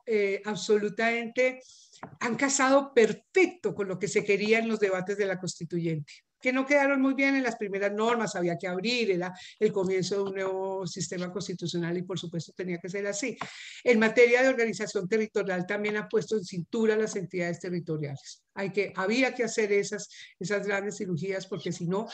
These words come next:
y no, y no se cambió el esquema de centralización política, descentralización administrativa y autonomía sigue igualmente funcionando, ha sido realmente, ahí está, el problema es de los gobiernos locales, el gobierno es de cumplir la constitución, el go-,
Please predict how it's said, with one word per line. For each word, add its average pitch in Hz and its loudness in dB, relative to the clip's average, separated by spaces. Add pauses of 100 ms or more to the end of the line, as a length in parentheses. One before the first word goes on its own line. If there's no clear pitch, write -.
(220)
y 294 6
no, 269 8
y 262 2
no 254 0
se 285 0
cambió 294 0 (180)
el 220 6
esquema 214 4
de 233 4 (580)
centralización 208 0
política, 233 -2
descentralización 196 -2
administrativa 202 -2
y 214 6
autonomía 196 -2
sigue 208 -6 (280)
igualmente 196 0
funcionando, 180 -2
ha 190 0
sido 202 -2 (440)
realmente, 190 0 (100)
ahí 160 -2
está, 139 -2 (180)
el 214 0
problema 165 2
es 185 0
de 262 2
los 240 2
gobiernos 175 2
locales, 269 -2
el 196 6
gobierno 185 4
es 220 0
de 226 0
cumplir 214 -2
la 196 2
constitución, 240 -2
el 226 0
go-, 180 -4